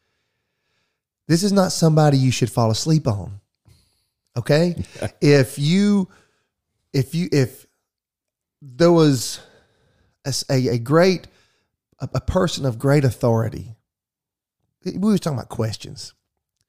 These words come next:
Speaker 1: What if Michael Jordan came to town, Paul?
Speaker 2: Mm.
Speaker 1: Who would you say? I mean, is Michael Jordan the goat?
Speaker 2: Oh, yeah. Greatest of all time.
Speaker 1: Greatest of all time?
Speaker 2: Yes. No question about it.
Speaker 1: <laughs> We, we, we,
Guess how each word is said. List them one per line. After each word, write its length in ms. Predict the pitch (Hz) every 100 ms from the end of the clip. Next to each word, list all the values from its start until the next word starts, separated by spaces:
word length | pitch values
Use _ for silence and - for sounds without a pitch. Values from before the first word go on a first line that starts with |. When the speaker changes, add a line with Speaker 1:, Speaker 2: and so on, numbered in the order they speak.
| _ _ _
Speaker 1:
What 120 | 220
if 80 | 170
Michael 340 | 170 156 -
Jordan 360 | 120 117 113 104
came 220 | 110 107
to 40 | 107
town, 300 | - 98 98
Paul? 400 | 101 104 120 - _ _ _ -
Speaker 2:
Mm. 240 | 123 131 107 -
Speaker 1:
Who 100 | 226
would 100 | 190
you 60 | 185
say? 340 | 160 139 113 - - - - -
I 100 | 143
mean, 160 | 117 107 _ _ _
is 120 | 170
Michael 300 | 196 269 240
Jordan 320 | 165 175 180 143
the 80 |
goat? 560 | 113 117 123 135 - - _ -
Speaker 2:
Oh, 120 | 196
yeah. 240 | 170 175 92
Greatest 320 | 98 120 -
of 60 | 120
all 80 |
time. 180 | 107 135
Speaker 1:
Greatest 320 | 139 156 151
of 80 | 151
all 160 | 147 147
time? 300 | 135 160 165
Speaker 2:
Yes. 600 | 160 - - - - -
No 200 | 143 180
question 540 | - 180 175 - 101
about 340 | 95 139 170 -
it. 120 | -
Speaker 1:
<laughs> 40 | -
We, 200 | 160 165
we, 340 | 180 214 220
we, 400 | 185 190 196 196